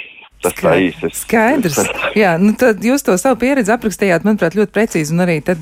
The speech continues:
Speaker 2: eh, ja mēs iejūtamies atkal būdami jau pieauguši, un arī, nu, cilvēki varbūt ar tādu akadēmisku praksi, iejūtamies studentātā, nu tad, tad ir, jā, atkal vecie niķi parādās. Bet, eh, ja jūs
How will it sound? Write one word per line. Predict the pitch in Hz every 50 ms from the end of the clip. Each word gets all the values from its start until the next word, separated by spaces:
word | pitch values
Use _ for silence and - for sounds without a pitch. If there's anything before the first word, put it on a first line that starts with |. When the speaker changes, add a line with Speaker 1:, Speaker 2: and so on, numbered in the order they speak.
| 147
Speaker 2:
eh, | 160 156 151 147 147
ja | 151 156
mēs | 156 147 143 - -
iejūtamies | 196 196 175 156 147 - 147 151 147 143 - 175
atkal | 185 - - 170 151 143
būdami | 151 185 185 - 147 135 139 139
jau | 139 131
pieauguši, | 120 - 180 185 156 135 131 123 120 127 - - 131 131
un | 139 147
arī, | 143 143 135 120 113 113 -
nu, | 135 143 135
cilvēki | - - 151 147 131 127 - 143
varbūt | 139 139 139 135 -
ar | - - 139
tādu | 127 123 139
akadēmisku | 170 - - - - 151 147 139 - - -
praksi, | - 151 180 254 - - - 196 175 190
iejūtamies | 196 160 143 - 147 139 135 -
studentātā, | - - 156 156 190 240 269 262 294 294 269 226 208 175 165
nu | 170 190 190
tad, | - - 240 220 185 - 214 180 -
tad | 208 220 196 170 -
ir, | - 220 220 190 180
jā, | 170 175 165 139 123 123 131 147
atkal | 185 - - - 185 156 143
vecie | 151 185 240 - - - 233 196 165
niķi | 170 180 208 277 - - - 220 - - - - - -
parādās. | - 240 247 233 185 160 151 147 143 - - - - - 170
Bet, | 190 190 180 - -
eh, | 185 175 170 165 - - 220
ja | - 185 160 196 214 226 240 240 - -
jūs | - - 175 190 214 226 233 220 -